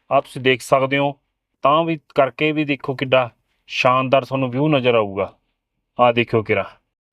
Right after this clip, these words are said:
ਦੇਖਿਓ ਸ਼ਾਨਦਾਰ ਨਜ਼ਾਰਾ ਤੁਹਾਨੂੰ ਨਜ਼ਰ ਆਊਗਾ। ਲੈ, ਐ, ਇਹ ਨਾ ਸੱਪ ਵਾਂਗੂ ਵਲ ਵਾਂਗ ਖਾਂਦੇ ਮੋੜ ਆ।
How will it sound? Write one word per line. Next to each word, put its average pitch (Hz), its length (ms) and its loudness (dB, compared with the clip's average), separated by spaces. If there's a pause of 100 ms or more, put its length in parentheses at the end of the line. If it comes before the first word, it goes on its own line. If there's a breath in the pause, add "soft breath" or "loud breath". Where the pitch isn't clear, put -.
(120)
ਦੇਖਿਓ 127 260 0
ਸ਼ਾਨਦਾਰ 127 560 0
ਨਜ਼ਾਰਾ 120 380 0
ਤੁਹਾਨੂੰ 123 240 -6
ਨਜ਼ਰ 113 260 2
ਆਊਗਾ। 113 360 0 (580)
ਲੈ, 117 180 2 (960)
ਐ, 135 180 2
ਇਹ 214 200 2
ਨਾ 240 80 2
ਸੱਪ - 380 0
ਵਾਂਗੂ 175 300 0
ਵਲ 135 280 2
ਵਾਂਗ 151 280 -6
ਖਾਂਦੇ 139 280 -4
ਮੋੜ 123 340 0
ਆ। 160 160 0